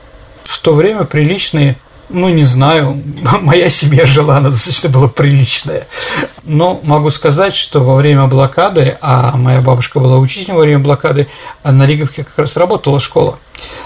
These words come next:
Да, на Тамбовской улице, это Семена Каменецкого, да, директора, да. Вот, в других местах она не работала.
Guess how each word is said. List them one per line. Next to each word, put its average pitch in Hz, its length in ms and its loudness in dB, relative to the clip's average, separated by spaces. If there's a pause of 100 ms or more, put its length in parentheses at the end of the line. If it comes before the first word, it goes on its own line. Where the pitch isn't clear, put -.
(120)
Да, 131 340 2
на 135 140 2
Тамбовской 131 540 0
улице, 135 500 2
это 139 460 -6 (340)
Семена 139 460 2
Каменецкого, 135 720 0
да, 170 220 0
директора, 135 560 0
да. 151 180 0 (420)
Вот, 135 340 2
в - 20 -4
других 131 320 0
местах 165 340 -2
она 151 160 -4
не 170 120 -8
работала. 147 580 -2